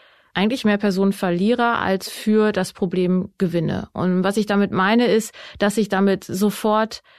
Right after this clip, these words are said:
eine Grenze aufziehe, ich drücke mich richtig aus, ich drücke mich so aus, wie es jetzt korrekt ist und zeige dir das auch, dass ich es richtig mache. Dadurch ist sofort schon so eine Unwucht im, in einem Gespräch und auch beispielsweise auch in einem Streitgespräch mit drin.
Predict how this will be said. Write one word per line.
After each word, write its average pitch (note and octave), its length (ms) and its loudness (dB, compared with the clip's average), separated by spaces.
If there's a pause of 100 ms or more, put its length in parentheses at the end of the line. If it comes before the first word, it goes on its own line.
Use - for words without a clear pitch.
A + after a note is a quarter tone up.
(180)
eine F#3 200 2
Grenze F#3 440 0
aufziehe, D4 580 -2 (240)
ich - 420 0
drücke A3+ 260 2
mich G3 240 2
richtig G3+ 460 0
aus, A3+ 400 0
ich G3 120 -4
drücke - 300 -6
mich F#3 180 -2
so G#3+ 200 2
aus, F#3+ 260 -2
wie F#3+ 140 -2
es G3 120 -8
jetzt F#3 240 -4
korrekt G3 440 -4
ist C#4+ 340 -2 (380)
und G3+ 320 2
zeige A3 380 2
dir C4 140 4
das C4 200 0
auch, C4+ 260 0
dass - 180 -4
ich G#3+ 140 -2
es G#3 160 0
richtig B3+ 320 0
mache. B3+ 400 0 (280)
Dadurch G#3 240 2
ist G3+ 100 -2
sofort A3+ 320 0
schon G#3 160 2
so G3 120 2
eine G3 220 2
Unwucht C#4+ 480 2
im, B3 240 4
in A3+ 160 2
einem G#3+ 200 2
Gespräch C#4+ 680 0
und G3+ 140 0
auch G3+ 240 0
beispielsweise G3 600 -2
auch - 80 -6
in F3 80 -2
einem D#3+ 140 -4
Streitgespräch A3 720 -4
mit F#3+ 200 -6
drin. B3+ 220 -2